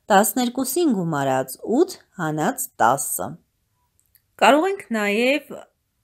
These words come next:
կազմել տասներկուսին գումարած ութ հանած ինը, վեցին գումարած ութ հանած տասը և այլ օրինակներ։ Վարժություն ութ։ Օգտվելով նկարից՝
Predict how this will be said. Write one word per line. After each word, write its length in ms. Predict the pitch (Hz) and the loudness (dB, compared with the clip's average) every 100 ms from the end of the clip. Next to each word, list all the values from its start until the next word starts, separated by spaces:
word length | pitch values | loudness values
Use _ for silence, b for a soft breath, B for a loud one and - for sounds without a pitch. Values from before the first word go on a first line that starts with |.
| - | -18
կազմել 720 | 202 180 190 185 180 180 214 320 | 0 4 4 2 -4 -2 -2 -2
տասներկուսին 760 | - 196 - 226 208 226 330 285 | 0 0 0 -6 -6 -6 -2 -2
գումարած 600 | 202 175 156 151 165 - - | -2 -2 -2 -2 -4 -8 -4
ութ 240 | 180 320 370 | 0 0 0
հանած 500 | - 170 185 247 262 | -4 -4 -2 -2 -4
ինը, 460 | - 156 156 160 156 156 170 _ B B B B _ | -8 -6 -4 -4 -4 -4 -8 _ B B B B _
վեցին 380 | 233 240 240 247 | 2 2 2 -2
գումարած 640 | 208 175 165 156 151 147 - - | -2 -2 0 2 2 0 -8 -6
ութ 300 | 247 330 - | -2 -2 -2
հանած 520 | - 160 170 226 233 | -6 -4 -2 -2 -4
տասը 600 | - 139 165 165 - 165 160 170 - _ _ _ _ _ _ - - | -2 2 2 0 -2 0 0 -2 -10 _ _ _ _ _ _ -12 0
և 240 | 277 381 | 2 4
այլ 200 | 262 277 | 4 4
օրինակներ։ 720 | 190 180 170 147 - - - - _ _ _ _ b b b b _ | 0 0 -2 -4 -6 -10 -12 -14 _ _ _ _ b b b b _
Վարժություն 540 | 202 226 254 254 359 415 - | 4 4 2 -2 -4 -4 -6
ութ։ 320 | 160 143 - - _ _ _ | -8 -8 -14 -18 _ _ _
Օգտվելով 580 | 220 220 285 294 320 415 | -2 0 2 4 4 4
նկարից՝ 600 | 233 196 143 147 214 - | 0 2 0 0 -4 -8